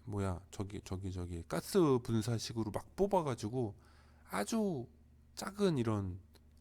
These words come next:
알갱이 형태로 만든 거를, 그러니까 팔리-, 파우더를 만들어서 기계적 압력으로 꽉 누르면은 파우더 코어가 되고, 페라이트는 다른 물질을 해서 이게 피막을 입혀가지고 쓰는 거죠.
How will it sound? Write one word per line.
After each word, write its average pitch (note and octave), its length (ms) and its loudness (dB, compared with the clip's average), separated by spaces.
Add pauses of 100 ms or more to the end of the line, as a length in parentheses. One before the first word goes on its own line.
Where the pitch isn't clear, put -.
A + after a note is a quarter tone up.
(120)
알갱이 E3 500 6
형태로 C#3 420 0
만든 G2+ 380 -2
거를, A2 340 -2 (1700)
그러니까 F#2 240 -8
팔리-, B3 260 0
파우더를 A#3 500 2
만들어서 G#2 600 -2 (580)
기계적 A#2+ 420 -2
압력으로 G2+ 480 -4
꽉 C#3 200 -2
누르면은 G2 540 -2 (460)
파우더 F3 300 -4
코어가 A2 300 -4
되고, G#2+ 340 -8 (520)
페라이트는 D#3 640 -6 (540)
다른 - 280 -6
물질을 G2+ 640 -4 (120)
해서 A#2+ 240 -2
이게 A#2+ 120 -6
피막을 F#3+ 500 0
입혀가지고 G#2 600 2
쓰는 C#3+ 260 -4
거죠. E2 200 -8